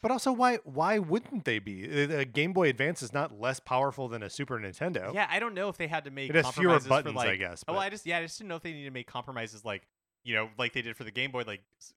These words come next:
Speaker 2: screen real estate, so you just don't see, like,
Speaker 1: Yeah,
Speaker 2: as
Speaker 1: maybe,
Speaker 2: much.
Speaker 1: yeah.
Speaker 2: I'm, I'm just not sure. But I, but, uh, <laughs> like, you, like, you keep bringing up in a very salient point, there are three ways to play Super Mario Brothers, and
Speaker 1: Yes,
Speaker 2: it feels
Speaker 1: that's right.
Speaker 2: like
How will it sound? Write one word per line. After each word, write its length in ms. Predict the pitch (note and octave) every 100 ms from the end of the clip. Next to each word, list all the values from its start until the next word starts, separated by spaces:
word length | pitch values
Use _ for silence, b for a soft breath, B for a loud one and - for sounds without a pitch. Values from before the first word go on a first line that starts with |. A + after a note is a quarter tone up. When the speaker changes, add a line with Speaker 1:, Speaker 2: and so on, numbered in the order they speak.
| _ _ _ _ _ _ _
Speaker 2:
screen 460 | D3+ - - B2+ C3
real 200 | D#3 E3+
estate, 380 | E3 - E3+ D#3+
so 80 | C3
you 80 |
just 200 | A2 A2
don't 200 | C3 A2
see, 120 | - A2
like, 100 | A2+
Speaker 1:
Yeah, 200 | A#2 A2
Speaker 2:
as 40 |
Speaker 1:
maybe, 200 | G#2+ G#2+
Speaker 2:
much. 280 | G2+ F3 D3
Speaker 1:
yeah. 200 | A2 G2+
Speaker 2:
I'm, 80 | E3
I'm 60 |
just 160 | E3 -
not 160 | G#3
sure. 440 | - - D3 A2 F#2+ b b _ _
But 380 | F3 F3 D#3+ - -
I, 180 | C#3+ C#3 _ _
but, 440 | D3 C#3+ C3 - -
uh, 320 | C3 A#2 A2+ A#2+ -
<laughs> 140 | E3+
like, 180 | D#3 C#3+
you, 180 | E3 E3
like, 180 | C#3+ C3 _ _ -
you 80 |
keep 280 | C3+ G3 D#3+ - D3 A#2+
bringing 220 | E3 G#3
up 140 | A3
in 80 | F3
a 40 |
very 220 | D3 F#3 E3+
salient 400 | F3 F3+ F#3 D#3+
point, 260 | G3+ F3+ - b
there 160 | C#3+ D#3
are 40 | D3+
three 320 | - D3 F#3
ways 320 | F3 E3 D3+
to 80 | -
play 420 | D3+ D3 B2+ B2 b b
Super 260 | A#2 C#3 D3+
Mario 320 | B2+ A#2+ A#2
Brothers, 480 | A#2+ A2 A2+ A2 -
and 120 | D3 C#3
Speaker 1:
Yes, 200 | G#2+ -
Speaker 2:
it 100 | D#3+
feels 140 | F3
Speaker 1:
that's 120 | D3+
right. 180 | A#2+ C3
Speaker 2:
like 100 | C3